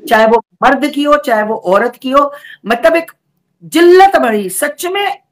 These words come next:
इतनी बेशर्मी से इंसान कहता है कि मैं पंखे से लटक जाऊंगा पर बेइज्जत नहीं होऊंगा।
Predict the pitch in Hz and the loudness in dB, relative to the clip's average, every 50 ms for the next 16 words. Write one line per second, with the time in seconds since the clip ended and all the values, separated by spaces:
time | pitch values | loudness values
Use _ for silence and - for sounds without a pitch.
0 | _ _ _ _ _ _ _ _ _ _ _ _ - 254 254 254 320 339 381 381 | _ _ _ _ _ _ _ _ _ _ _ _ -12 -12 -10 -8 -6 -4 -4 -4
1 | 349 294 285 277 277 277 - 254 247 247 269 285 277 285 294 294 277 269 254 233 | -2 -2 -2 -2 -2 -4 -4 -6 -4 -4 -6 -6 -4 -6 -6 -6 -4 -2 -2 -2
2 | 247 254 254 254 240 240 294 311 311 - 285 208 208 208 214 226 269 311 311 _ | -2 -2 -4 -6 -6 -4 -4 -8 -6 -6 -8 -6 -6 -4 -4 -4 -4 -4 -6 _
3 | _ _ _ _ _ _ _ 226 226 226 220 - 285 277 262 269 240 220 208 208 | _ _ _ _ _ _ _ -6 -6 -6 -6 -6 -6 -4 -2 -2 -2 -2 -2 -4
4 | 196 202 254 254 247 226 196 175 170 _ _ 214 208 196 175 202 208 220 226 190 | -4 -4 -4 -4 -2 -2 -4 -4 -4 _ _ -4 -4 -2 0 0 0 0 -2 -6
5 | 175 - 220 214 - _ 185 170 170 180 180 170 156 156 139 139 139 | -8 -8 -8 -8 -8 _ -10 -8 -8 -6 -8 -8 -10 -12 -14 -16 -16